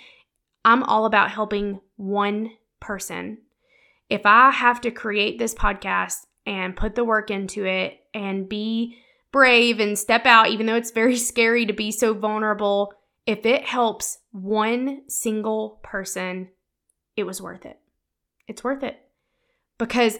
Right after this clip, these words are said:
I wish, and I'm thankful, right? I'm thankful for those people that have gone before me and shared their knowledge about emotional eating and binge eating,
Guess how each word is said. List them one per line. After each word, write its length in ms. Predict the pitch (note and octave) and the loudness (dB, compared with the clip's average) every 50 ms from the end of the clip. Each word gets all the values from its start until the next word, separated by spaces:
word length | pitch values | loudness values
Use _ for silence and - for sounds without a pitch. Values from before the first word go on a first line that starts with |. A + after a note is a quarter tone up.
| - _ | 0 _
I 260 | A3 A3 A3+ B3 B3+ | 6 6 8 6 6
wish, 760 | B3 G#3+ G#3 G#3 G#3 A3 A#3+ C4 C4+ - - - - - _ _ _ _ _ _ _ _ _ | 4 2 0 0 2 2 2 0 0 -2 -4 -4 -6 -8 _ _ _ _ _ _ _ _ _
and 160 | - A3+ A3 | -2 2 4
I'm 280 | G3+ A3+ A#3 A3 G3+ F#3+ | 4 4 4 2 0 -2
thankful, 600 | G3 G3 G#3 A3+ A3+ - D#3+ D#3 F3 G#3 B3+ C4 - | -4 -4 -4 -4 -4 -6 -6 -4 -4 -4 -6 -4 -2
right? 240 | G3 G3 F#3+ G3+ G#3 | 0 2 2 2 0
I'm 140 | G3+ G3+ | -2 -2
thankful 360 | G3+ G#3+ G#3+ A3 G#3+ A3+ A3 G3+ | -4 -4 -4 -6 -6 -8 -10 -8
for 160 | G3+ G#3+ G3 | -8 -8 -6
those 220 | F#3+ G3 F#3+ F#3+ | -4 -4 -4 -4
people 540 | - G#3+ G3+ G3 G3 F#3+ F#3 F#3+ F#3 - G3+ G3 | -6 -8 -8 -6 -6 -4 -4 -4 -6 -6 -8 -8
that 220 | G3+ F#3+ F#3+ - | -6 -4 -4 -6
have 260 | G3 F#3+ G3+ F#3+ G3 | -6 -8 -8 -8 -4
gone 220 | F#3+ G3+ G3 G3+ G3+ | -4 -4 -4 -2 -4
before 360 | G3+ G3 - G3 F#3 F#3+ F#3+ | -6 -6 -4 -4 -4 -2 -2
me 320 | G3+ G#3+ A#3 A#3 A#3+ - - | -2 -2 -2 -4 -4 -6 -8
and 260 | A3 G3+ F#3+ G3 F#3 | -8 -6 -4 -4 -4
shared 320 | - - G3 F#3+ G3 G3+ | -4 -4 -4 -4 -4 -2
their 120 | G3 G#3 G3+ | -4 -4 -2
knowledge 400 | G3+ F#3+ F#3+ F#3+ G3+ G#3 G3+ G#3+ | 0 0 0 0 -2 -4 -4 -2
about 180 | G3 G3 G3 | -2 -2 -2
emotional 380 | G3+ G#3 G#3 G3+ - - A3+ - | 0 -2 -4 -6 -6 -6 -6 -6
eating 320 | A3 A#3 A3 A#3 A3+ A3 | -4 -4 -2 -2 -4 -4
and 140 | G#3 G3+ G3 | -4 -6 -6
binge 280 | F#3+ G3 G3+ G#3 G3 - | -6 -6 -6 -6 -6 -6
eating, 420 | A3+ A3+ A#3+ A#3+ A#3+ A#3+ A#3+ A#3 | -4 -2 -2 -2 0 -2 -4 -6